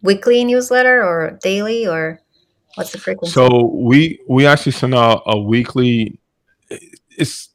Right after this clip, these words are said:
Speaker 2: technically not a, you could call it a newsletter, but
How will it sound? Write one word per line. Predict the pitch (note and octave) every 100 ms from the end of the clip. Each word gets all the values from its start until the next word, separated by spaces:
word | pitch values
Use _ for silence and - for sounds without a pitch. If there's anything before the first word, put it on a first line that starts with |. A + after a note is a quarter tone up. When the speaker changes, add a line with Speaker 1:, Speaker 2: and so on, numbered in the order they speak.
| _
Speaker 2:
technically | - E3 B3 A3+ A#3 G3+
not | G3 G#3
a, | F3+ E3+ _ _ _
you | - G3+
could | C3+
call | D#3 G3+
it | G3
a |
newsletter, | G3+ G#3 F#3+ G3+ E3+
but | B2 A#2+